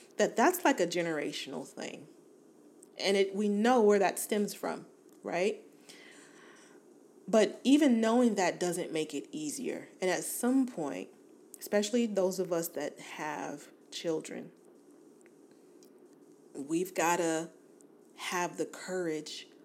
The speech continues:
to not only nip it in the buds for ourselves, but also for our babies or our children, because we don't want to pass that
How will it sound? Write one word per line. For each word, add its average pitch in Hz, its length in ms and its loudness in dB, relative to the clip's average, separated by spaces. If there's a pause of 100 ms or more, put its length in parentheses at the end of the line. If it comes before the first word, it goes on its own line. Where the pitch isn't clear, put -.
(360)
to 160 560 -2
not 185 260 0
only 180 500 4 (280)
nip 175 380 -2
it 208 80 6
in 180 140 -2
the 156 80 -2
buds 170 520 0
for - 280 -6
ourselves, 247 680 -4
but - 200 -10
also 202 380 -2
for 196 220 -2
our 160 180 -2
babies 185 800 -2
or 156 480 -8
our 156 380 -8
children, 277 640 0 (1040)
because 175 880 0
we 220 420 0
don't 208 420 -2
want 196 460 -2
to - 160 -10
pass 196 600 -4
that 185 360 -2